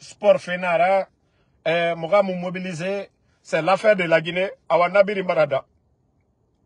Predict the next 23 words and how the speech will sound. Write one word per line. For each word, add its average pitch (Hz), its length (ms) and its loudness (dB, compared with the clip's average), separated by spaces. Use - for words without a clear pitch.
Mobilisons-nous 220 720 -2
pour 170 180 -8
série 190 260 -6
nationale. 170 420 -2
Ça, 190 180 2
c'est 170 160 0
fini. 147 300 -8
Voilà. 175 380 2
C'est 156 160 2
vous 196 160 0
qui 202 100 2
avez 160 180 0
choisi 185 540 2
les 156 160 0
gens. 170 200 2
C'est 185 200 2
vous 214 140 -6
qui 208 120 2
avez 180 160 2
choisi 208 560 2
ces - 180 -4
personnes. 180 460 2
Maintenant, 202 480 0